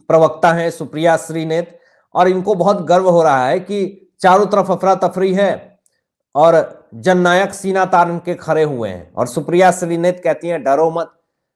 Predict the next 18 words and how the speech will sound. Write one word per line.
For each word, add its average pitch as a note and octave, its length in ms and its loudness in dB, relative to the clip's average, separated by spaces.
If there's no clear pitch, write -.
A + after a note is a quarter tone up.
कहते E3+ 340 0
ही G3 160 0
नहीं, F#3 260 -2
करके E3+ 360 0
भी D#3+ 120 -2
दिखाते C3+ 460 -6
हैं। - 320 -10
मतलब, A#2 220 4
इससे F#3+ 320 -2
ये G3 180 2
दिखाते E3 480 0
हैं F3+ 300 -4
कि A3 440 -6
राहुल E3 380 4
गांधी F3 500 2
अफरा F#3 280 2
तफरी F#3 320 -2
में F#3+ 380 -4